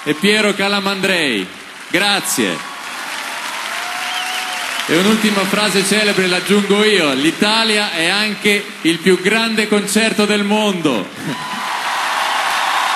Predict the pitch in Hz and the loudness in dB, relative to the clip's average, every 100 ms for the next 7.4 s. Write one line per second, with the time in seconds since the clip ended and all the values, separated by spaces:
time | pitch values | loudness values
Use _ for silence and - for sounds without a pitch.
0 | - - - - - - - - - - | -2 -2 -4 -4 -4 -6 -6 -6 -6 -6
1 | - - - - 170 214 220 - 202 196 | -8 -8 -8 -2 0 2 0 2 2 4
2 | 226 226 226 208 202 180 147 - - 202 | 4 4 4 4 6 4 2 -2 2 2
3 | 202 208 220 226 214 208 202 214 208 254 | 4 4 4 4 2 2 2 2 2 2
4 | 202 196 185 202 208 208 202 190 180 185 | 2 2 0 2 0 0 0 0 0 0
5 | 196 196 190 170 190 190 185 170 180 190 | 0 0 0 0 0 0 0 2 2 0
6 | 190 175 170 143 - 180 180 180 196 202 | 2 2 2 0 0 0 2 2 2 0
7 | 196 190 180 | 2 0 -2